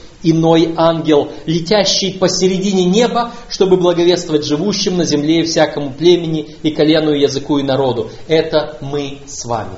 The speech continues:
Это наша с вами церковь, имеющая определённую весть и проповедующая сегодня везде и всюду.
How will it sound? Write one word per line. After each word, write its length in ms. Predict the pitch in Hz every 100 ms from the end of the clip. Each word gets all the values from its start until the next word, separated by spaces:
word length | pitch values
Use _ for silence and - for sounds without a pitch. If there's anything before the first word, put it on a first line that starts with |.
| - - - - - - 302 311
Это 240 | - - 123
наша 500 | 135 165 - 185 -
с 160 | - -
вами 320 | 143 139 143 -
церковь, 420 | - 131 - - - - -
имеющая 560 | 165 165 165 160 - 147
определённую 800 | 135 147 135 160 180 185 190 196
весть 520 | 185 147 - - - - - - - - - - - - - - -
и 100 | 208
проповедующая 840 | 185 190 185 202 190 202 185 -
сегодня 540 | 185 - 175 185 180 170
везде 400 | 170 151 135 175
и 240 | 175 151
всюду. 420 | - - 175 123